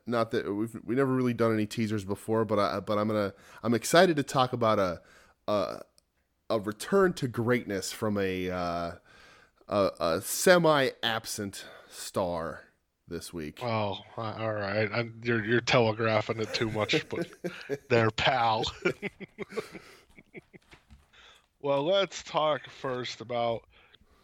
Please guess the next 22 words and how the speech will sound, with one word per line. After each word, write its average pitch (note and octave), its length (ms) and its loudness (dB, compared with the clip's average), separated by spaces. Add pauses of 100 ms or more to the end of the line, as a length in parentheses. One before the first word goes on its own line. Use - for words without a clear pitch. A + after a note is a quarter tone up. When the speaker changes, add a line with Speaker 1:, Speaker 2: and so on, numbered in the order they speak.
(140)
Speaker 2:
Tuesday F3+ 400 0
Night E3 220 0
Wrestling C#3+ 460 0
that A2+ 120 -6
I C3+ 160 2
watched. G2 420 -8
Speaker 1:
Yeah, A2+ 180 2
I A#2+ 60 0
did A#2+ 160 -2
not. A#2+ 200 2
I G2+ 60 4
Speaker 2:
You D3+ 100 2
Speaker 1:
forgot, D3+ 240 4
Speaker 2:
did. - 60 -20 (160)
Speaker 1:
I D3 120 0
forgot E3+ 280 0
Impact E3+ 300 0
Speaker 2:
You E3+ 60 2
Speaker 1:
was D#3+ 120 0
a D#3 40 -4
Speaker 2:
did. C#3+ 140 2
Speaker 1:
thing. F#2 200 0